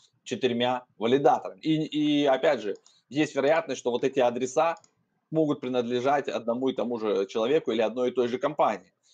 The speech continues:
Так что, как бы, вот эта вся децентрализация и вот эти пятнадцать тысяч нод,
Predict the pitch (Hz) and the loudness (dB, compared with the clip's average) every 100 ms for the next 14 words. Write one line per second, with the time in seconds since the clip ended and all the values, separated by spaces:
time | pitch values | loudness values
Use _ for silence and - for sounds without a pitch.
0 | _ _ 127 135 - 147 143 135 139 135 | _ _ -4 -4 -2 2 2 0 -4 -4
1 | 143 151 151 143 131 - 139 120 _ _ | -2 -2 -2 -4 -4 0 -2 -2 _ _
2 | 117 165 170 165 151 147 151 139 196 220 | -4 -4 -2 -2 0 0 0 0 0 0
3 | 220 113 101 127 127 131 127 135 - 160 | -2 -8 -6 -8 -8 -12 -14 -14 -6 -6
4 | 156 135 - 160 147 127 156 170 233 240 | -6 -8 -4 -6 -6 -8 -2 2 2 0